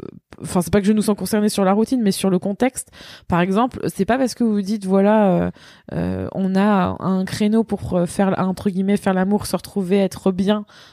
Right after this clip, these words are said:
euh, dans la semaine, que tout de suite, on va sortir, euh, les bougies, le champagne, euh, les draps de soie et, euh, et la nuisette, euh, j'allais dire en cachemire, mais personne met une nuisette en cachemire. <laughs> J'invente des trucs.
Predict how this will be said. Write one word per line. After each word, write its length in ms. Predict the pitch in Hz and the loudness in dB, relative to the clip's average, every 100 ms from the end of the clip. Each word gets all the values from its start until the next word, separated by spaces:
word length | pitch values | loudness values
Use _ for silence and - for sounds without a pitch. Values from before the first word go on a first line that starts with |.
| _ - | _ -4
euh, 180 | 175 170 | 0 2
dans 160 | 190 | 2
la 120 | 185 190 | 2 0
semaine, 400 | - 240 254 226 | 0 -2 0 -2
que 240 | - 233 | 2 2
tout 160 | - 208 | 2 -6
de 60 | |
suite, 260 | - 254 240 | -4 -4 -2
on 80 | 196 | 0
va 120 | 180 | 0
sortir, 520 | 196 202 - 233 226 | 0 -6 -4 -2 2
euh, 220 | 208 175 170 - - - | 2 0 -2 -10 -20 -4
les 200 | 208 226 | 0 2
bougies, 360 | 220 233 240 | 2 2 2
le 140 | 240 220 | 2 2
champagne, 680 | - 214 208 233 240 233 208 | 0 -6 -2 0 0 0 0
euh, 120 | 190 | 2
les 120 | 190 190 | 2 2
draps 300 | 196 202 - | 0 -2 -4
de 40 | |
soie 520 | - 220 226 240 233 - | -2 0 2 2 0 0
et, 260 | 196 202 202 | 0 2 2
euh, 520 | 175 170 165 165 165 - - - _ | 2 0 -2 -4 -4 -10 -20 -20 _
et 80 | 190 | 0
la 140 | 185 | 2
nuisette, 540 | 185 202 196 220 214 190 | 2 2 4 2 0 0
euh, 720 | 190 180 175 165 165 170 170 170 _ 185 | 2 4 2 2 0 -2 -4 -8 _ -2
j'allais 100 | 165 | 0
dire 160 | 180 | 0
en 60 | 170 | 0
cachemire, 480 | 175 170 - 190 165 | -2 -4 -4 -4 -4
mais 240 | 143 139 | -6 -6
personne 320 | - 160 202 180 | -4 -2 -2 -2
met 120 | 196 | -4
une 80 | 175 | 0
nuisette 400 | 240 240 302 339 | 2 4 4 2
en 60 | |
cachemire. 640 | - 311 - - - - 311 | 0 0 -2 -4 -14 -10 -10
<laughs> 360 | _ - - - _ _ _ _ _ _ _ - 403 381 349 | _ -14 -8 -8 _ _ _ _ _ _ _ -4 0 2 2
J'invente 520 | - - 220 262 220 | 0 -2 0 0 -2
des 160 | 196 208 | -6 -6
trucs. 460 | - 294 254 - | -4 -4 -6 -8